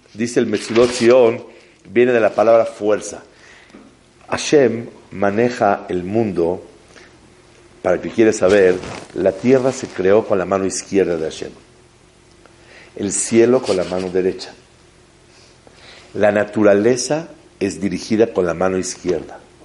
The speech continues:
los milagros con la mano derecha. Entonces, cuando acá la persona tiene zehut,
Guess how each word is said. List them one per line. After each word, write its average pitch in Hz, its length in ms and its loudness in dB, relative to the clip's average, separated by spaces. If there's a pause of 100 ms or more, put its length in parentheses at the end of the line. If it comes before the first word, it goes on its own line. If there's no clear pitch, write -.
(760)
los 104 280 2
milagros 117 840 2 (340)
con 95 140 0
la 87 100 2
mano 92 300 -2
derecha. 92 420 -2 (1700)
Entonces, 107 800 0 (160)
cuando 95 400 2
acá 92 220 -2
la 92 80 -2
persona 131 360 -2
tiene 120 220 0
zehut, 113 460 -2